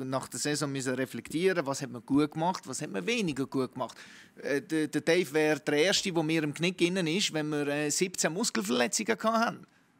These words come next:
Haben wir das gehabt? Nein. Wenn ich aber die letzten zehn Jahre anschaue, dann ha-, hat man gefühlt die hundertfünfzig gehabt.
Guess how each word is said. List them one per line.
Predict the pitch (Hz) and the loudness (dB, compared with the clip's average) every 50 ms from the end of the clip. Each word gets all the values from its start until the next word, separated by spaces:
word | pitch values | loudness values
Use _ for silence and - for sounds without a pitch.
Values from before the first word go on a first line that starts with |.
| _ - | _ -4
Haben | 143 139 | -4 -2
wir | 143 147 | -2 -2
das | 131 147 - - | -2 -2 0 2
gehabt? | 190 202 185 139 107 127 | 4 4 4 2 0 0
Nein. | 143 156 170 165 143 117 | 0 2 2 2 0 -2
Wenn | 135 139 | -4 -4
ich | 143 151 | -2 -2
aber | 143 139 | -2 -2
die | 131 147 | -2 0
letzten | 156 156 151 147 - 139 - | 0 0 0 -2 -4 -2 0
zehn | - 160 151 151 156 | 2 2 2 2 2
Jahre | 175 185 214 226 214 | 4 4 4 2 2
anschaue, | 196 190 185 156 135 117 | 0 0 0 0 0 -2
dann | - - 139 143 156 | -4 -4 -2 0 0
ha-, | 147 147 | 2 2
hat | 143 160 135 131 | 0 -2 -2 -4
man | 147 143 | -8 -8
gefühlt | - 147 151 156 151 151 | -4 -2 -2 -2 0 0
die | 147 | -2
hundertfünfzig | 147 147 143 143 - - 214 226 202 - - 226 - | -2 -2 -4 -6 -4 -2 -2 -2 0 -2 -2 -2 0
gehabt. | - 208 202 - - | 0 0 0 0 -4